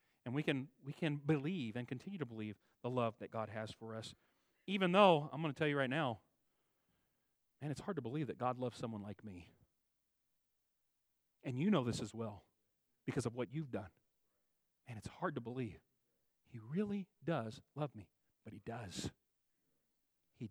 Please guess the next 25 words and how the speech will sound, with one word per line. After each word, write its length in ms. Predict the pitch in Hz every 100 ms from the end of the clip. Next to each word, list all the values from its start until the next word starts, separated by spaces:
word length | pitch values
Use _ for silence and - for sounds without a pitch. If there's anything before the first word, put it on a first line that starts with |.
| -
does 360 | 131 147 110 113
love 180 | 113 98
you 200 | 104 85 -
just 280 | 117 - 98
like 220 | 98 -
that. 180 | 92 90 _ _ _ _ _ _ _ _ _ _ _ _ _ _ _ _ _ _ _ - - _ _ _ 90
Uh, 100 | 92 - _ _ _ _ _ _ _ _ _ _ _ _ _ 123
the 80 |
rest 180 | 123 127
of 80 | 131
the 60 | 113
verse, 420 | 117 113 - - _ _ 117
God 380 | 135 139 135 175
is 240 | 123 95
love. 220 | 120 127
We 100 | 131
talked 260 | - 131 -
about 260 | 120 113 -
that 200 | 113 -
at 100 | 107
some 240 | - 120 113
length 220 | 107 113
last 360 | 113 123 -
week, 260 | 135 131 - - _ _ _ _ _ _ _ _ _ -
that 280 | 113 117